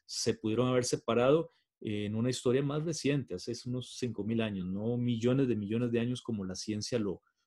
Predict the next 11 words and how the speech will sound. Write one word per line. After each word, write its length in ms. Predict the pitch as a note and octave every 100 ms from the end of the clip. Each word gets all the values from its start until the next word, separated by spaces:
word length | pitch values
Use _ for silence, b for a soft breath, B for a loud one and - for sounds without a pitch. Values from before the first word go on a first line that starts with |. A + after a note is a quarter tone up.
| _ _
lo 180 | A#2 A2
propone, 500 | G#2+ F#2 A2+ G2+ F2+
que 80 | -
al 80 | F#2+
final 220 | G#2 G#2
de 80 | A#2+
cuentas 440 | C3 B2+ D3+ C#3+
sigue 220 | - G#2+ A2+
siendo 300 | - A#2 B2
también 440 | G#2+ G#2 A2 B2 b b _
una, 560 | A2 A2 A#2 A#2 G#2+